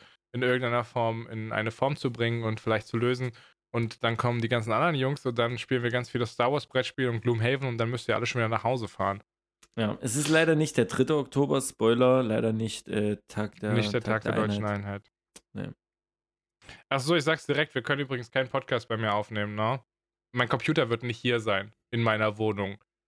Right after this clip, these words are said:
Speaker 1: Es ist literally so, dass ich die Woche, bis du kommst, nicht in meiner Wohnung bin, die Woche davor auch nicht. Ich komm also in meine Wohnung, ich putze meine Wohnung, wenn ich's schaffe, gehe ich vielleicht noch einkaufen,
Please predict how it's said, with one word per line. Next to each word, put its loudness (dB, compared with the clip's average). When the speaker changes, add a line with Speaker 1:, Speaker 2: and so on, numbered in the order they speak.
Speaker 1:
Es 2
ist 0
literally 2
so, 0
dass -2
ich 0
die -2
Woche, 2
bis -2
du 0
kommst, -2
nicht 0
in 2
meiner 2
Wohnung 2
bin, 2
die -2
Woche 0
davor 0
auch 0
nicht. -4
Ich -18
komm 2
also 0
in 0
meine 0
Wohnung, 0
ich -20
putze 0
meine 2
Wohnung, 0
wenn 2
ich's 0
schaffe, 0
gehe 0
ich -4
vielleicht 2
noch -2
einkaufen, 0